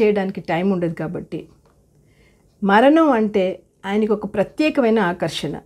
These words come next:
దాని చుట్టూ చాలా కథలు అల్లారు. బహుశా చిన్నప్పుడు చాలామంది ఆత్మీయుల మరణాలు దగ్గరగా చూశారు. ఆ ప్రభావం ఏమైనా ఆయన మీద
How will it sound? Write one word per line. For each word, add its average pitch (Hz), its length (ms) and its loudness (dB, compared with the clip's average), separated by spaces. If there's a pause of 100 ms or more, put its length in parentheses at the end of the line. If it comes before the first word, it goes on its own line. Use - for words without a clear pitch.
(800)
దాని 214 220 4
చుట్టూ 220 360 -2
చాలా 202 340 0
కథలు 196 380 0
అల్లారు. 151 440 -6 (1080)
బహుశా 285 340 4 (160)
చిన్నప్పుడు 302 440 2
చాలామంది 262 640 0
ఆత్మీయుల 233 720 0
మరణాలు 202 540 -2
దగ్గరగా 202 480 -2 (140)
చూశారు. 190 440 -4 (400)
ఆ 202 100 0
ప్రభావం 214 540 0
ఏమైనా 202 360 0
ఆయన 180 120 -4
మీద 175 220 -8